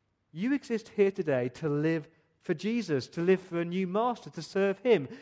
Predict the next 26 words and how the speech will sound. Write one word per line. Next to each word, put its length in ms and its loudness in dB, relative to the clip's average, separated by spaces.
which 140 2
is 80 -12
the 80 -4
most 220 0
beautiful, 540 -4
joyful 420 0
life 300 -2
you 80 -8
could 160 -2
live. 440 -8
Look 180 -4
how 100 0
he 80 6
puts 280 2
it 80 -4
in 80 -2
verse 220 2
thirteen. 440 0
I 100 -2
love 240 0
the 80 -6
second 320 -6
half 240 -4
of 80 -10
verse 220 -6
thirteen. 480 -2